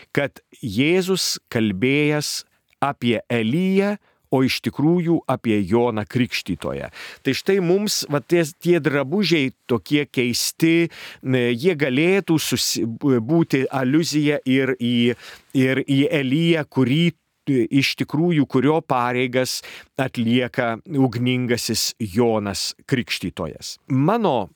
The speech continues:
kursiokas, e, Danielius Dikevičius kartu su kita didžiaja, e, Biblijos, e, daktare, e, Lietuvoje, Ingrida, yra išvertęs, išvertę Naująjį Testamentą.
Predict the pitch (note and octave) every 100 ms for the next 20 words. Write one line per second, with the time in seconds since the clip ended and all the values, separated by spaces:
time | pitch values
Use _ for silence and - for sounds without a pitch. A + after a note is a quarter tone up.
0 | _ - E3 E3 - B2 G#2 - F#3+ -
1 | - - B2 A2 G#2 G2 F2 B2 D3 G3
2 | D3 F#2 F2 - C3 E3 F#3+ - G3+ F#3
3 | - A#2 A2 - D3 - B2 A#2 - -
4 | - - - - D3 D#3+ G3 D#3 B2+ A2
5 | C3 B2 C3 C3+ B2 A#2 A#2+ A#2 G#2+ F#2+
6 | C#3+ A#2+ A2+ G#2 G2+ F#2+ - - A2 G#2
7 | G2+ F#2+ F#2+ F#2 F2+ - G#2 C3+ G#2+ -
8 | E3 E3+ F#3+ F#3 - - - - A2 A2
9 | G#2+ G#2 F2+ A2+ B2 A#2 C3+ A2 G#2+ G2+
10 | A#2+ D3+ G3+ - _ - C3+ B2+ B2 A#2
11 | G2 C#3 F#3+ F3 _ - D3 D3+ A3+ E3+
12 | - A#2+ D3+ F#3 - F#3 E3 - - -
13 | C3 - D#3 E3+ - E3 C3+ D3 C#3 C3+
14 | - A#2 - A#2 G2 D#2 C#2+ -